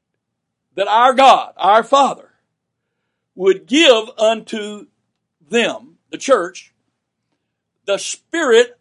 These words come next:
the spirit of wis-, the spirit of wisdom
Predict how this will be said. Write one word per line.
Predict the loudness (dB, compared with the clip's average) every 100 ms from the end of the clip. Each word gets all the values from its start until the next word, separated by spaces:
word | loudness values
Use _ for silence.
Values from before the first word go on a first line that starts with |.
| _
the | -10 -8
spirit | -10 -4 -2 -2 -4 -10 _ _ _ _ _ _ _ _ _ _ _ _ -2
of | -2 -2
wis-, | -4 -6 -4
the | -6
spirit | -6 -12 -4 -2 0 -2 -8 _ _ _
of | -4 -4
wisdom | -4 -6 -10 -20